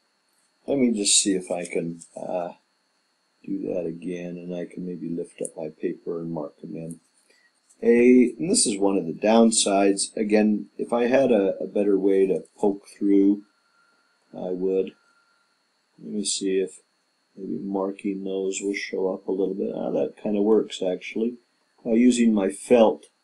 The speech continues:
pen, that's pretty good, actually.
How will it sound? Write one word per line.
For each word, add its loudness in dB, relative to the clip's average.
pen, 0
that's -2
pretty -4
good, 2
actually. 0